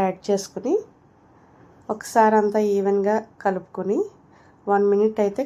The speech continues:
కలుపుతూ కుక్ చేసుకోవాలి. సాల్ట్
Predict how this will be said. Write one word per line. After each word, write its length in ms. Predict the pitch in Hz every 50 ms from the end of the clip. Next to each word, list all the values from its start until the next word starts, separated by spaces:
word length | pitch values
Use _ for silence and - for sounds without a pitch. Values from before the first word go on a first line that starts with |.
| -
కలుపుతూ 380 | 240 208 196 196 196 - - 262 349 440 - -
కుక్ 180 | 240 220 - - -
చేసుకోవాలి. 640 | 196 190 - - - 190 185 180 180 180 190 240 339 440 427 - _ _ _ - - - _ _ _ _ _ _ _ _ _ _ _ - _ _ _ _ _ _ _ - - - - - - - - - _ - - - _ - - - - - - - - - - - - - - - - -
సాల్ట్ 400 | - 220 202 196 208 214 226